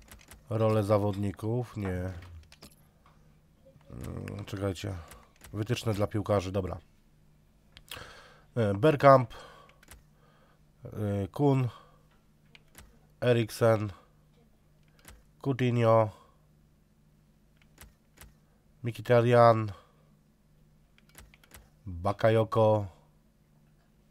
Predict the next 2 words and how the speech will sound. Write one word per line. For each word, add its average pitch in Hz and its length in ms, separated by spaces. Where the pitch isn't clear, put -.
Eee, 90 960
Marcelo. 113 600